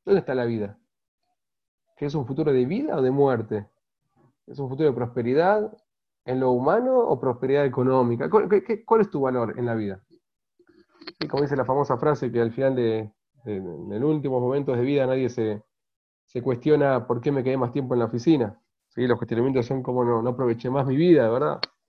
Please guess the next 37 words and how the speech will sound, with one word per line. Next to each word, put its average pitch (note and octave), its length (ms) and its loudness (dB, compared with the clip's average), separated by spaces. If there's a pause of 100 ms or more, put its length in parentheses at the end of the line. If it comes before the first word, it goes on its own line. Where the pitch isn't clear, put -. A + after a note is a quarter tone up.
(920)
Me A#2 100 -6
viene C#3+ 120 4
una C3 100 2
frase C3+ 260 -2
linda D3 360 0
que G#2 440 -2 (120)
los A2+ 200 -10
seres C3 200 -6
humanos C3 340 0
vivimos B2 380 0
dando, C3 320 0
dejando C3 340 -4
nuestra A#2+ 240 -2
vida C3 220 0
por A#2 120 -6
juntar C3 260 -2
plata, C#3+ 440 -2 (920)
pero A#2+ 180 2
al, B2 140 4
en B2+ 140 -2
el C3+ 60 0
último E3 360 4
minuto D#3 320 4
de D3+ 80 8
vida E3 180 6
uno D3 140 4
daría C#3 340 2
todo F3+ 220 8
lo D3+ 120 8
que C3+ 120 0
tiene D#3+ 240 4
por C#3+ 180 2
un D3+ 80 6
minuto C#3+ 300 2
más C3 160 2
de C3 60 2
vida. B2 300 0